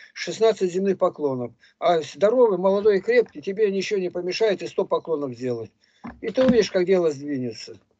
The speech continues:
А это, смотришь на них, они вообще все одинаковые. Там, э, этот, там, да, этот руководитель, что сказал, там с Японии где-то. <gasps>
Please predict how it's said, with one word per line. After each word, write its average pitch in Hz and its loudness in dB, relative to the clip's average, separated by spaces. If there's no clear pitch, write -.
А 220 2
это, 208 2
смотришь 185 -8
на 156 -4
них, 127 -4
они 151 -2
вообще 147 -2
все 220 2
одинаковые. 131 -2
Там, 185 4
э, 147 0
этот, 185 0
там, 175 0
да, 160 -2
этот 175 0
руководитель, 160 -4
что - -2
сказал, 170 4
там 160 0
с 135 -14
Японии 180 0
где-то. 143 -4
<gasps> 277 -8